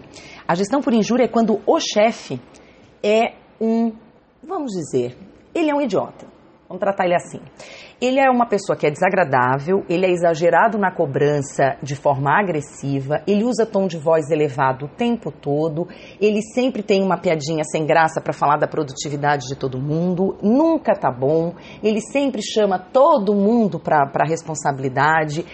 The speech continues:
e ele nunca tem um elogio pra fazer pra ninguém. Quando dá certo, não fez mais do que obrigação e senão ele fica cobrando o tempo todo. Vejam, não é assédio. Isso é gestão por injúria.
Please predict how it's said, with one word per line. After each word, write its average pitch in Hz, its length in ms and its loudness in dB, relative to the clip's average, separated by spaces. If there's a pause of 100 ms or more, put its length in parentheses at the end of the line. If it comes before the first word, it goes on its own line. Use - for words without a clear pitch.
(260)
e 220 140 2
ele 262 140 4
nunca 277 360 2
tem 247 140 -2
um 233 80 2
elogio 208 400 2
pra 202 120 0
fazer 196 280 0
pra 185 140 0
ninguém. 143 420 -2
Quando 147 180 -6
dá 160 140 2
certo, 233 460 0
não 208 80 2
fez 190 200 -2
mais 160 200 0
do - 60 -20
que - 60 -6
obrigação 165 640 0
e 233 60 0
senão 220 240 0
ele 202 100 0
fica 202 240 -6
cobrando 180 440 0
o 175 40 -6
tempo 175 240 -6
todo. 135 380 -10 (600)
Vejam, 147 440 0 (320)
não 214 320 2
é 208 80 4
assédio. - 460 -4 (580)
Isso 175 220 -4
é 160 60 0
gestão 165 580 -2
por 233 240 2
injúria. 131 520 -4